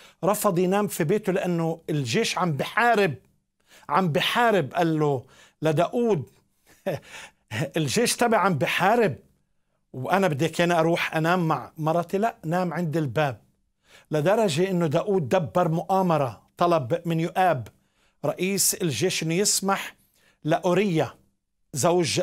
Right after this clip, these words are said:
بتشبع إنه يقترب إلى الأعداء حتى، آه، آه، آه، يقتلوا. "أنتوا ابعدوا شوي." يعني، كانت مكيدة، مؤامرة، يعني، أمر بقتله،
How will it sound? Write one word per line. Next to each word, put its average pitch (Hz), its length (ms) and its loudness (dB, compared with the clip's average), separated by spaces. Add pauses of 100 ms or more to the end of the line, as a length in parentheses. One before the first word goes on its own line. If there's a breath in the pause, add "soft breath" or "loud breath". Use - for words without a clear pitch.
بتشبع 160 640 0 (800 soft breath)
إنه 165 240 2
يقترب 190 640 0
إلى 180 460 2
الأعداء 170 800 0
حتى، - 440 -4
آه، 175 280 2 (140)
آه، 170 520 -2
آه، 185 220 -8
يقتلوا. 185 680 -2
"أنتوا 202 380 -2
ابعدوا 165 280 0
شوي." 156 420 0 (400 loud breath)
يعني، 151 200 -2
كانت 220 540 0
مكيدة، 175 500 0
مؤامرة، 170 600 0
يعني، 135 240 -2
أمر 196 500 0
بقتله، 156 720 -4